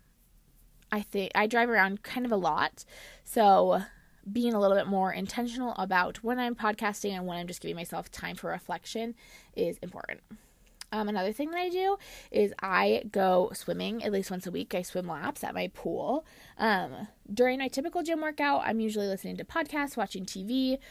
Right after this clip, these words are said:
while I'm doing, like, cardio. Um, and then during weights, it's always music, but I'm focused on what I'm doing. I use the Sweat app,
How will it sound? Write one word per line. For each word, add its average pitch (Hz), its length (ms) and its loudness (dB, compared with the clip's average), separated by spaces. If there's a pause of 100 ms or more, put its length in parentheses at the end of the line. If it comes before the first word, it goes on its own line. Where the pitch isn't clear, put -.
(160)
while 185 160 4
I'm 185 60 2
doing, 180 160 -2
like, - 120 -6
cardio. 208 580 2 (320)
Um, 185 220 2
and 190 300 -2
then 226 180 4
during 226 240 4
weights, 202 420 0
it's - 220 -6 (100)
always 220 380 6
music, 220 560 -2
but 190 240 0
I'm 202 160 -2
focused 226 460 -2
on 240 180 -4
what 185 140 -2
I'm 180 100 -2
doing. 127 400 -12 (140)
I 202 100 -4
use 196 400 -2
the 196 140 -2
Sweat - 320 -8
app, 262 280 -2